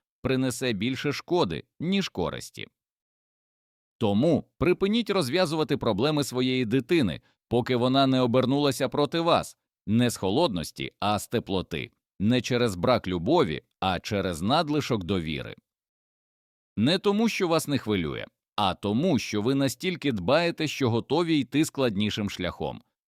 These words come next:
Складніший шлях — це спостерігати, як ваша дитина спотикається, і все одно вірити, що вона підніметься. Бачити її сльози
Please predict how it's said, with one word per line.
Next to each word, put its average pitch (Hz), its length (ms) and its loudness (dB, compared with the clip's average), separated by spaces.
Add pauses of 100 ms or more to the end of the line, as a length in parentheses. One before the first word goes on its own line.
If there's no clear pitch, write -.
Складніший 131 680 -2
шлях — 139 400 0 (260)
це 214 140 2
спостерігати, 98 760 -4 (220)
як 135 360 0
ваша 143 280 2
дитина 117 440 -2
спотикається, 127 880 -2 (280)
і 156 160 2
все 117 260 -2
одно 98 380 0
вірити, 107 480 0
що 104 200 -4
вона 92 260 -2
підніметься. 95 720 -4 (1300)
Бачити 156 520 0
її 107 380 0
сльози 87 600 -2